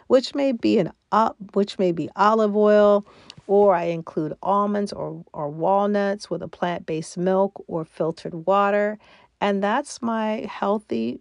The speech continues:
breakfast substitution, how I can be flexible. Um, another quick option is that if I have extra chicken that I have made from a previous meal and I've frozen that,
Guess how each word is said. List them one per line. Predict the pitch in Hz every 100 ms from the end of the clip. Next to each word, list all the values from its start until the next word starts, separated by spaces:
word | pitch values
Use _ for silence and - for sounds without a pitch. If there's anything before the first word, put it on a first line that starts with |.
| -
breakfast | 180 180 208 - 208
substitution, | - 208 - 214 - 220 285 - 185 170
how | 165 190
I | 190 190
can | 190
be | 185 202
flexible. | - - 320 - - 175 - 185 _ - - - - _ -
Um, | 214 220 220
another | 220 220 302 508 -
quick | - 190 -
option | 170 165 170 - 185 180 202
is | - 185 185 190
that | - 180 175 180 175 - -
if | 190 185
I | 202 202
have | 185 196 196 196
extra | 190 196 - -
chicken | 190 - 202 - 214 196
that | 185
I | 180 185 175 175 _ _ _
have | - 180
made | 170 175 180 185
from | 196 165
a | 156
previous | 160 - 208 190 185 -
meal | 185 190 190 190 185
and | 165
I've | - -
frozen | _ 196 214 233 240 240
that, | 240 240 240